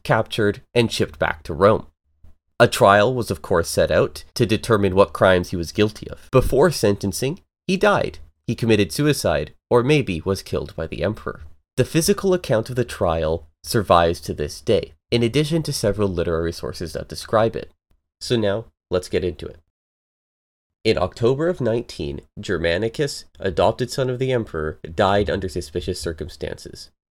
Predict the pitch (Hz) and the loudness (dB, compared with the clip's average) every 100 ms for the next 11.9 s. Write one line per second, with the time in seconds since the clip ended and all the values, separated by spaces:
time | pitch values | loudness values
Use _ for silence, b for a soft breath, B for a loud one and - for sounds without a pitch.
0 | b b _ 131 110 110 175 214 233 110 | b b _ 2 2 2 2 0 0 0
1 | 107 107 101 104 107 104 98 92 87 104 | 2 0 2 2 2 -2 -2 -4 -4 -4
2 | 90 90 90 - 98 92 92 85 - 147 | -2 -2 -4 -8 -8 -2 -2 -2 2 4
3 | 185 165 104 82 76 85 73 117 - 131 | 4 2 0 0 -4 -8 -8 -10 0 2
4 | 120 120 117 117 - 143 107 95 - 95 | 2 2 0 -2 -2 0 0 -2 -4 -6
5 | - _ 117 110 104 107 92 90 82 80 | -8 _ -4 -2 0 0 2 0 0 -6
6 | - 120 110 - - - _ _ - - | -6 -6 -6 -8 -14 -20 _ _ -2 4
7 | 143 127 208 185 113 - 127 - 113 92 | 6 6 2 0 -4 -6 -4 -2 2 2
8 | 92 87 - 90 - - - 107 107 85 | 2 0 2 0 -2 -10 -12 -4 -2 -2
9 | - 76 - - - _ 123 123 - - | -4 -4 -6 -12 -16 _ 4 4 4 2
10 | 190 131 104 117 131 156 175 - 85 90 | 2 4 2 2 2 0 -2 -2 -4 -4
11 | - 101 101 92 95 82 82 87 | -6 -4 -2 -2 0 0 0 -4